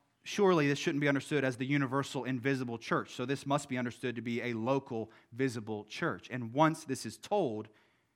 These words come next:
if that person still doesn't listen, they are to be regarded by the church not as a brother, but an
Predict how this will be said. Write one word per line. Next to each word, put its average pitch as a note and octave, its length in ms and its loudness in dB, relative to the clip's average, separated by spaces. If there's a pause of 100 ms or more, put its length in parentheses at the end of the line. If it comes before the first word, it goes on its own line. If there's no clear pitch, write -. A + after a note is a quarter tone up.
(320)
if A#2+ 120 -12
that D#3+ 200 6
person E3+ 460 -2 (380)
still D#3+ 340 2
doesn't C#3+ 320 4
listen, D3 360 -4 (640)
they E3+ 220 6
are G3+ 80 8
to F#3 80 6
be E3+ 140 4
regarded D3 800 8
by G3 260 12
the E3+ 140 6
church - 680 4
not F#3 380 10
as G3 300 12
a E3+ 100 4
brother, C#3+ 580 6 (220)
but F#3 220 12
an F#3+ 180 8